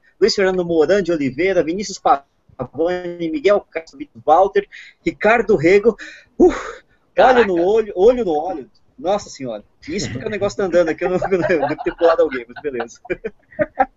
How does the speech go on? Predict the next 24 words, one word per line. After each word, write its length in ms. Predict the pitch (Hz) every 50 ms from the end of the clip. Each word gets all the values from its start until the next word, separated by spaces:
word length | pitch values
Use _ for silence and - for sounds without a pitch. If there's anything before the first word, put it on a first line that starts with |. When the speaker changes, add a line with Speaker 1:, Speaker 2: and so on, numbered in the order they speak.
| - 247 -
Speaker 2:
Ok, 220 | - - - 190 180
então 200 | - - 208 220
eu 60 | 220
vou 100 | 214 202
falar 200 | - 233 214 208
com 60 | 214
as 100 | 214 202
pessoas 300 | - 226 196 - 208 196
o 40 | -
seguinte: 300 | - 208 190 202 190 - -
antes 400 | 226 269 302 285 - 240 208 185
da 120 | 185 175
gente 280 | 156 160 165 156 - 170
começar 500 | - 170 156 156 143 127 - - 147 143
aqui 240 | 131 - - 143 135
a 380 | 113 101 95 98 98 95 95 98
sessão 540 | - - - 120 - - - 156 143 135 120
de 240 | 107 113 104 87 - _ _ _ _ _ _ _ - -
perguntas 360 | 143 135 131 160 - - 131
do 80 | 139 143
esporte, 360 | 131 - - 151 160 156 127
vamos 120 | 151 139
colocar 400 | 160 165 156 143 - - 151 151
o, 320 | 143 143 139 131 113 104